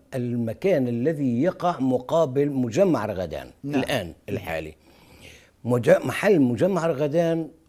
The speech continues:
Speaker 1: هو كان مخيما
Speaker 2: نعم.
Speaker 1: أيضًا.
Speaker 2: نعم.
Speaker 1: وكان نهر عمان أو سيل عمان
Speaker 2: نعم.
Speaker 1: يشق المخيم إلى قسمين. فهذا المخيم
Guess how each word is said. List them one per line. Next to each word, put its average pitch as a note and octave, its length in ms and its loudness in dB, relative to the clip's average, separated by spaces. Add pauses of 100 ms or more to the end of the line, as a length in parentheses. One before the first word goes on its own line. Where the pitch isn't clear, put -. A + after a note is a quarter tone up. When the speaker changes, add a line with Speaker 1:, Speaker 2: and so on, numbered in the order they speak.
(160)
Speaker 1:
هو D3+ 140 2
كان C#3+ 320 0
مخيما G2+ 600 -4 (140)
Speaker 2:
نعم. C#3+ 320 -10
Speaker 1:
أيضًا. D2 320 -4 (260)
Speaker 2:
نعم. G#2 200 -12 (680)
Speaker 1:
وكان A2 600 2 (260)
نهر A#2 480 4 (220)
عمان A#2+ 460 4
أو A#2+ 140 2
سيل C#3+ 300 0
عمان C3+ 460 0
Speaker 2:
نعم. C4 320 -2
Speaker 1:
يشق B3 380 -2
المخيم F3+ 760 0
إلى C#3+ 240 0
قسمين. D#2+ 580 -12 (1120)
فهذا C#3 720 2
المخيم D3+ 800 4